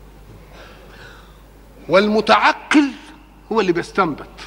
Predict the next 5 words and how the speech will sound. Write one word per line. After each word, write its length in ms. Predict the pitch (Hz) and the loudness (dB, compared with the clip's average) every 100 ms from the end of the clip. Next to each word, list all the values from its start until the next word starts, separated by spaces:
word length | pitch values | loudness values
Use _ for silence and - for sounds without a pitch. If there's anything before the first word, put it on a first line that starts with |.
| - - - - - - - - - - 156 | -20 -20 -20 -20 -20 -20 -20 -20 -20 -12 -2
والعالم 600 | 190 196 254 285 262 233 - - | 2 4 2 2 -2 -6 -12 -6
هو 60 | 190 | -4
اللي 120 | 202 | -2
ما 80 | 208 | -2
بيستنبطش، 680 | 202 - 214 202 254 - | -4 -2 -2 0 -4 -8